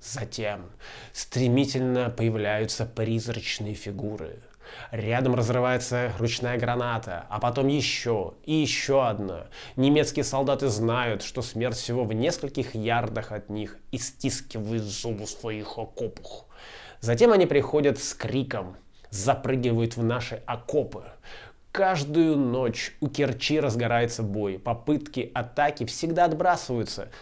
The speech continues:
благодаря лучшей выучке немецкого солдата, ну, кто ж сомневался.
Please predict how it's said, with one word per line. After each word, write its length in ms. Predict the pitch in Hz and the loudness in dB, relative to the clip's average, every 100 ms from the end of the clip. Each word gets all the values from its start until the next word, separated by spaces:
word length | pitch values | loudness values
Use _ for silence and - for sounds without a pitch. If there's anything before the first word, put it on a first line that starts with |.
| - | -10
благодаря 500 | 120 113 110 113 110 - | 0 2 2 2 2 0
лучшей 480 | 107 107 - 120 | -4 -4 -4 0
выучке 440 | 117 135 113 - 113 | 4 4 2 -2 0
немецкого 400 | 117 101 - 101 | 0 0 -4 -10
солдата, 540 | - 110 107 90 85 | -4 -2 -2 -4 -6
ну, 80 | 87 | -12
кто 160 | - 92 | -12 -12
ж 80 | |
сомневался. 560 | - 101 117 98 - - | -8 -4 -2 -2 -6 -12